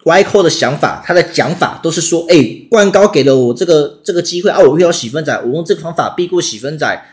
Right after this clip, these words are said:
我没有问题啊，是官方的问题，我哪有问题？他踩了这个论点实在是相当糟糕，所以他之前发的任何的文章的任何留言，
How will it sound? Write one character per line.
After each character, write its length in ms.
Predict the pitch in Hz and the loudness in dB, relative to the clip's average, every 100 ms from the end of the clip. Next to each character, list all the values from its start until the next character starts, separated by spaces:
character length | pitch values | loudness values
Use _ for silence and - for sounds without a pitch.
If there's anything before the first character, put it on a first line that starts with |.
| _ | _
我 100 | 131 | -4
没 100 | 160 | 4
有 80 | 214 | 6
问 160 | 214 196 | 6 2
题 200 | 185 147 | 0 0
啊， 160 | 156 | 0
是 140 | 175 208 | -2 -4
官 180 | 208 | -2
方 100 | 202 | -2
的 80 | 185 | -4
问 100 | 190 | -4
题， 140 | 151 107 | -8 -12
我 60 | |
哪 160 | 120 131 | -10 -10
有 60 | |
问 100 | 147 | -10
题？ 80 | 135 - | -12 -14
他 140 | 135 | -18
踩 240 | - - | -16 -16
了 80 | 92 | -16
这 120 | 92 - | -20 -20
个 100 | 107 | -18
论 240 | 143 113 | -16 -16
点 140 | 85 82 | -16 -20
实 140 | - | -16
在 60 | 120 | -12
是 60 | |
相 200 | - 127 | -12 -12
当 120 | 123 | -16
糟 200 | - 113 | -14 -12
糕， 260 | 120 107 - _ _ | -10 -10 -12 _ _
所 360 | - - 190 262 | -4 4 6 6
以 160 | 208 | 4
他 200 | - - | 0 -2
之 200 | 208 - | -2 -4
前 240 | 214 139 131 | -4 -6 -6
发 260 | - 170 | -10 -8
的 200 | 180 151 | -4 -2
任 280 | 185 208 156 | 2 2 2
何 160 | 131 123 | -2 -2
的 120 | 143 | -2
文 260 | 120 131 | -4 -6
章 140 | 139 165 | -6 -8
的 80 | 143 | -6
任 180 | 180 | -4
何 100 | 123 | -4
留 160 | 113 117 | -4 -4
言， 140 | 117 | -6